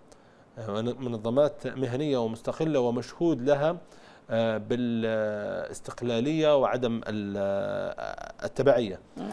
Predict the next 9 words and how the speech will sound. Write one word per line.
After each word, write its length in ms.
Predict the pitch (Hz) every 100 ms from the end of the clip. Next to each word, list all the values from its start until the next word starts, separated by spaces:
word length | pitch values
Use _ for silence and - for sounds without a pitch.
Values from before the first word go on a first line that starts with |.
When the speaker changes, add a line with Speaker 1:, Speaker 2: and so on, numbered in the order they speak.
| -
Speaker 1:
لذلك 280 | 127 196 196
كان 200 | - 185
لها، 220 | 160 165 156
آه، 200 | 120 127
دور 300 | 131 160 151
مهم. 260 | 127 110 95 - - - - - -
حقيقة، 420 | - 185 240 208
آه، 520 | 202 185 151 147 113 85 92 104 -
يعني 420 | 139 135 160 160